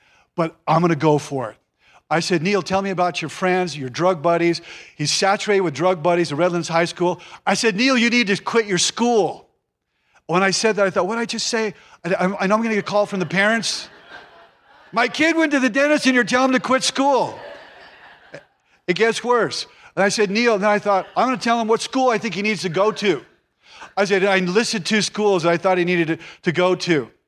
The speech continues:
I said, "You need to quit your drug buddies, you need to quit your school, and you need to go to one of these two schools." He was just listening. And I said,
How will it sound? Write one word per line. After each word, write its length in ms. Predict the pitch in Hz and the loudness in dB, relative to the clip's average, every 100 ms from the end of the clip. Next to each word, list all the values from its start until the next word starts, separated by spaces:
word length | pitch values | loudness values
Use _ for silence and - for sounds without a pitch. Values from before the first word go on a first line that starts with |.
| _ _ _ - | _ _ _ -4
I 40 | |
said, 160 | 180 185 | -2 0
"You 80 | |
need 120 | 190 208 | 0 0
to 60 | |
quit 280 | - 247 - | 0 -2 -2
your 100 | 226 | -2
drug 260 | 175 208 175 | 0 0 0
buddies, 280 | 196 180 | -2 0
you 60 | 165 | -2
need 80 | 202 | -2
to 60 | |
quit 240 | - 240 233 | -2 -2 -2
your 120 | 214 | -4
school, 420 | - 214 196 185 - - - | -2 0 0 -2 -8 -16 -2
and 120 | 185 | 0
you 80 | 202 | 2
need 160 | 233 | 0
to 60 | 220 | 0
go 180 | 190 226 | 0 2
to 80 | 208 | 2
one 200 | 233 233 | 2 0
of 80 | |
these 180 | 208 202 | 0 -2
two 160 | - 202 | 0 -2
schools." 460 | - 208 185 127 | 0 0 0 0
He 80 | 151 | -4
was 120 | 170 | -4
just 200 | 143 - - _ _ _ _ _ _ _ _ _ _ _ _ _ _ _ _ _ _ _ _ _ | -4 -12 -18 _ _ _ _ _ _ _ _ _ _ _ _ _ _ _ _ _ _ _ _ _
listening. 460 | 127 135 - 117 107 _ _ _ _ | -2 -2 -2 -8 -12 _ _ _ _
And 100 | 156 | -2
I 100 | 175 | 0
said, 360 | 170 180 160 | 0 0 -2